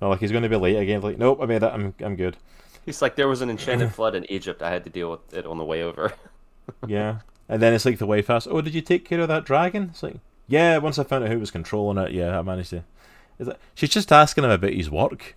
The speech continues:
Speaker 1: It's like, it's
Speaker 2: Yeah.
Speaker 1: so well done, just how nonchalant she's asking about, like, this is just their life.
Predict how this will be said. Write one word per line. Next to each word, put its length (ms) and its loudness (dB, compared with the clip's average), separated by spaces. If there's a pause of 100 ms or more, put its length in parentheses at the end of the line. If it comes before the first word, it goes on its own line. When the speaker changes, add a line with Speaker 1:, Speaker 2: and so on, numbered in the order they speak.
Speaker 1:
It's 180 0
like, 100 4
it's 220 4
Speaker 2:
Yeah. 120 2
Speaker 1:
so 520 4
well 300 0
done, 260 0
just 160 -4
how 120 2
nonchalant 720 0
she's 160 -8
asking 320 0
about, 160 0
like, 160 -2
this 180 -2
is 80 -2
just 260 -4
their 160 4
life. 540 -4